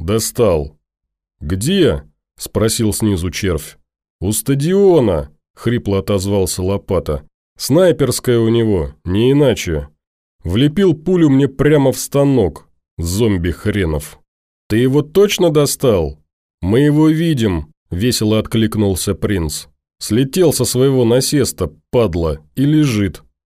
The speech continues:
Частями лежит". Каша дотянулся до бутылки, отхлебнул. Так и спится недолго. Сегодня в него стреляли первый раз в жизни. Спрятав собственность Пали в дальней комнате,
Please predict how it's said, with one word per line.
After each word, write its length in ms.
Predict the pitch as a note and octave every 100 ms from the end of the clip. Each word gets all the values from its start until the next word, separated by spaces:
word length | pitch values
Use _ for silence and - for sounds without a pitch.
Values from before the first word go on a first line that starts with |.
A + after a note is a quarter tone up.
| _ _ _
Частями 640 | - A2 A#2+ - E3+ B2
лежит". 580 | F#2 F#2+ A2 G#2 E2+ - - _ _ _
Каша 340 | - A#2 B2 A#2+
дотянулся 600 | A2 A2+ A#2 G#2+ - F#2+
до 140 | F2+
бутылки, 720 | E2+ F2+ - C#3+ C#3 C3 B2+ - _ _
отхлебнул. 840 | - E2+ - A2+ G2+ F#2 E2 D2 C#2 _ _ _ _ _ _ -
Так 200 | A#2 E3
и 60 |
спится 520 | D#3 - A#2+ C3 -
недолго. 800 | C3 B2+ A2+ G#2 F2+ D2+ D2 C2+ - _ _ _
Сегодня 580 | - - B2 D#3 D3 C#3+
в 180 | - F#2+
него 240 | A2 A#2+
стреляли 520 | C#3+ - G#2+ A2 C3 B2
первый 460 | - A#2+ B2+ A#2
раз 260 | G#2 G#2+ -
в 120 | F2
жизни. 640 | E2+ F#2+ D#2+ D2 C#2 C#2 - _ _ _ _ -
Спрятав 540 | - - C#3 D#3 D3
собственность 800 | - D3 B2+ - C3 C3+ C3 -
Пали 260 | C#3+ C3 B2
в 80 |
дальней 400 | G2+ B2 B2+ B2+
комнате, 800 | C3 - D#3+ C3+ F#2+ - D#2 C#2